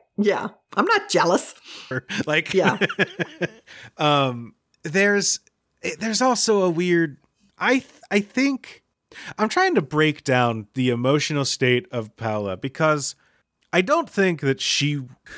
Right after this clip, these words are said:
Speaker 2: wants to be with her son. I don't think there's anything like that in this. I think
Speaker 1: No.
Speaker 2: that she's a woman who would not like Kelly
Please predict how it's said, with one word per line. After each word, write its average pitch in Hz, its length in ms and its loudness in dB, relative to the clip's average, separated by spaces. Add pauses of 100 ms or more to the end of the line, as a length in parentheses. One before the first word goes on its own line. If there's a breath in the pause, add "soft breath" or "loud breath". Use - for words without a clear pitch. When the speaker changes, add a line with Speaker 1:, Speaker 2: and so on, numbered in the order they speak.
(120)
Speaker 2:
wants 131 420 0
to 139 120 2
be 123 260 0
with 113 220 -2
her 104 200 -6
son. 87 380 -10 (100)
I 165 120 2
don't 214 320 0
think 202 200 0
there's 160 220 0
anything 151 360 -2
like 120 320 -4
that 120 280 -2
in 101 180 -6
this. 92 320 -4 (500 loud breath)
I 175 120 2
think 220 220 0
Speaker 1:
No. 185 120 4
Speaker 2:
that 117 120 2
she's 196 340 0
a 175 80 2
woman 131 540 0
who 135 160 -2
would 120 300 0
not 123 460 0
like 123 500 -2
Kelly 107 560 -2